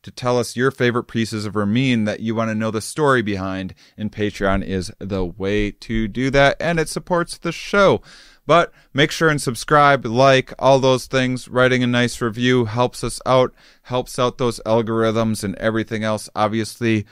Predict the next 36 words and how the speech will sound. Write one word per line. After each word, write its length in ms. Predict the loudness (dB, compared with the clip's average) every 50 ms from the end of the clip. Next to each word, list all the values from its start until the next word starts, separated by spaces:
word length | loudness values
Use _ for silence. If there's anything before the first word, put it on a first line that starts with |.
| _ _ _ -12
we're 100 | -12 -12
brand 500 | -10 _ -2 0 2 2 2 0 -2 -4
spanking 760 | -6 -10 -12 _ -4 -2 -2 -2 -4 -4 -6 -6 -4 -4 -4 -4
new, 480 | -4 -4 -4 -4 -4 -6 -6 -8 -10 -12 -10
but 140 | -8 -8 -6
we've 180 | -6 -8 -8
already 400 | -4 -2 0 0 0 0 -2 -2
recorded 580 | -2 -2 -4 -6 -6 -4 -2 -2 0 0 -2 -2
a 60 | -4
bunch. 420 | -2 0 0 0 0 -2 -6 -10 -10 -6
I 80 | -6
think 240 | -6 -6 -6 -10 -8
this 180 | -8 -10 -10 -10
is 200 | -10 -10 -8 -8
an 80 | -8
incredible, 720 | -8 -10 -8 -6 -4 -4 -4 -2 -2 -2 -2 -2 -4 -8 -10 -10
uh, 300 | -8 -6 -4 -4 -4 -6 -8 _ -6
podcast 640 | -2 -2 -2 -2 -2 -4 -4 -2 -2 -2 -4 -8 _ -20 -20 _ _
that 140 | -8 -6 -6
I'm 100 | -6 -6
so 260 | -8 -6 -4 -4 -4
thrilled 300 | -4 -4 -4 -4 -4 -4
to 80 | -4 -6
be 140 | -6 -6 -6
sharing 400 | -6 -2 0 2 2 2 2 0
with 160 | -2 -6 -6
you 80 | -6
guys, 260 | -4 -2 -2 -2 -4 -6
so 240 | -10 -16 -12 -12
I 80 | -10 -10
hope 240 | -10 -10 -12 -10 -10
you 80 | -12
share 460 | -14 -12 -8 -4 -2 0 0 0 -2 -6 _ _ _ -12
in 280 | -8 -6 -4 -4 -6 -6
our 320 | -4 -4 -2 -2 -2 -4 -6 -10
excitement. 540 | -12 -10 -8 -10 -10 -10 -10 -14 -16 -18